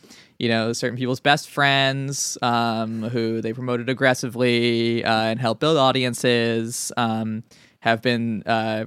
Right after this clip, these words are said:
perpetuating, like, it wasn't even a country until the Jews came. It was a people, it was a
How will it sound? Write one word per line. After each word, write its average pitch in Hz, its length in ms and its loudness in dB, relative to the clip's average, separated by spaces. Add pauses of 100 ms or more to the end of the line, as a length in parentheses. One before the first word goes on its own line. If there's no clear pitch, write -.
perpetuating, 120 680 0
like, 110 180 -2
it 90 140 -2
wasn't 101 280 -2
even 190 240 -8
a 143 200 -6
country 120 720 -4
until 98 440 -6
the 80 200 -6
Jews 156 500 -6
came. 143 880 -8
It 104 180 -6
was 170 280 -4
a 180 440 -4 (300)
people, 196 440 0
it 185 80 4
was 185 120 2
a 175 120 2